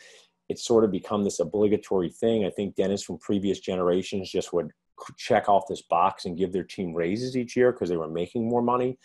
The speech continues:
And what happens is the team just expected that, and you wind up taking it for granted. I think if you ask for a raise in your office, you really have to explain the why,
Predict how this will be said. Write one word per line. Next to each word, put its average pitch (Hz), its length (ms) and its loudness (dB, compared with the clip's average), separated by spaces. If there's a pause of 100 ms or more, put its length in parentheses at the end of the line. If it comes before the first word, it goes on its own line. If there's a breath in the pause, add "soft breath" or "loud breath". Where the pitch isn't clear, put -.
(480 soft breath)
And 110 80 -6
what 101 120 4
happens 104 440 4
is 98 300 0 (300)
the 87 400 -4 (140)
team 110 360 4
just 98 340 -4 (160)
expected - 640 2
that, 127 300 6
and 92 60 -8
you 90 60 -4
wind 92 140 0
up - 100 -8
taking 101 260 -2
it 92 120 -6
for 92 100 -2
granted. 95 500 -2 (120)
I - 60 -10
think 156 240 -4
if 143 140 -4
you 92 280 -2 (520)
ask 104 320 4
for 160 160 4
a 151 40 6
raise 147 520 2
in - 120 0
your 135 140 6
office, 143 360 4
you 101 80 0
really 120 180 6
have 113 200 -4
to 104 80 -4
explain 95 460 -4
the 85 80 -2
why, 85 540 4